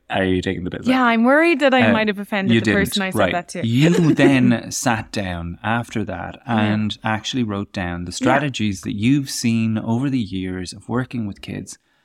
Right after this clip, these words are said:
Speaker 1: that can bring them back from the edge of this
Speaker 2: Yeah, and, uh, also
Speaker 1: bratty, selfish, "I'm the king of the world" scenario
Speaker 2: And
Speaker 1: that they find themselves in.
Speaker 2: And what's really interesting is that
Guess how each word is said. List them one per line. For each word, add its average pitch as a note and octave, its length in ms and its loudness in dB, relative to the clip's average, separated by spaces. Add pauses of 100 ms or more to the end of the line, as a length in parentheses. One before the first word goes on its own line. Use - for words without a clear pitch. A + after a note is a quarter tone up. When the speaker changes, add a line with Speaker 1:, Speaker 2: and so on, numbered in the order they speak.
(320)
Speaker 1:
that G#2 240 -4
can G#2+ 280 -4
bring G#2+ 360 2
them A2+ 180 0
back F#2 380 -6
from G2+ 200 -6
the F#2+ 160 -6
edge F#2+ 360 -4
of F2+ 140 -12
this E2+ 340 -8 (400)
Speaker 2:
Yeah, F3+ 280 -8 (100)
and, A3+ 320 -4
uh, G#3+ 160 -2
also A3+ 220 2
Speaker 1:
bratty, G2+ 640 0
selfish, G2+ 1120 -4
"I'm G2+ 480 -2
the F#2+ 100 -2
king A2 240 -4
of G2 80 -4
the G2+ 100 -6
world" F#2 600 -2
scenario F#2+ 800 -6
Speaker 2:
And - 120 -4
Speaker 1:
that - 100 -4
they G#2 100 -4
find A2+ 260 -2
themselves - 340 -8
in. - 100 -20
Speaker 2:
And A3 160 -2
what's G#3+ 160 -8
really G#3 320 -6
interesting C4 460 -8
is C4 280 -6
that G3+ 400 -6